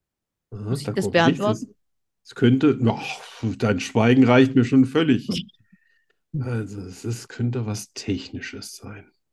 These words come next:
Speaker 1: Abfahrt. Abfahrt. Das ist, das ist zum Beispiel,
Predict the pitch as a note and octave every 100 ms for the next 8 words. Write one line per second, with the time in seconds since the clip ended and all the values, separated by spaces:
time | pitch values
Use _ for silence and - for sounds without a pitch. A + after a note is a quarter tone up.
0 | _ - _ - - - - - _ _
1 | _ _ _ _ _ _ _ _ _ _
2 | _ _ _ - - _ - - - -
3 | - - C3 - D3+ - - - A#2+ G#2
4 | - _ - E3+ G3+ - - - B2+ A#2
5 | A2+ - G#2+ C3 F#3+ G3+ - - - -
6 | E3 E3+ E3 E3 E3